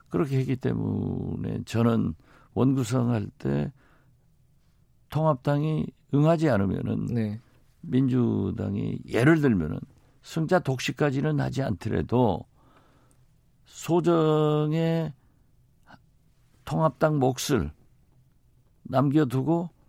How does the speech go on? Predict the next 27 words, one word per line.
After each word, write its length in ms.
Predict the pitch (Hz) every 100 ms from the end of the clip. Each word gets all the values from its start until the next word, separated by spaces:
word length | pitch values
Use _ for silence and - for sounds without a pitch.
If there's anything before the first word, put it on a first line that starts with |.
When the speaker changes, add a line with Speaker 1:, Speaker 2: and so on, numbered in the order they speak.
| _
Speaker 1:
구성해버리면 800 | - 156 180 165 190 196 156 107
어떻게 280 | 82 - -
할까요? 300 | - - 95 - -
Speaker 2:
음, 680 | 110 110 107 110 107 107 101 - - - - - - _
그러면은 460 | - 285 285 226 185
사실 280 | 214 208 170
근데, 400 | 165 165 139 127
어, 640 | - 123 123 120 113 - - - _ -
통합당 340 | 220 226 214
입장에서는 800 | 135 151 135 120 117 135 120 90 - _ _ -
약간 720 | 139 180 165 151 135 123 - _ _ _
투쟁 440 | - - 294 269 240
국면으로 540 | 196 180 175 165 135
들어갈 340 | - 160 180 170
수도 200 | - 165
Speaker 1:
아, 20 |
Speaker 2:
있는 180 | 151 196
거잖아요, 360 | 131 104 95
Speaker 1:
투쟁 240 | 92 - 208 165
Speaker 2:
그러면. 20 |
Speaker 1:
국면으로 500 | 170 170 170 170 160
들어가서 640 | 131 139 120 98 - 98 - -
Speaker 2:
예. 260 | 113 101 113 _ _ - _ _ _
Speaker 1:
그렇게 480 | - 170 135 165 175 - _ _ _ - -
과거와 400 | 139 156 170 175
똑같이, 680 | - - 190 175 - 76 64 _
Speaker 2:
예. 60 | 110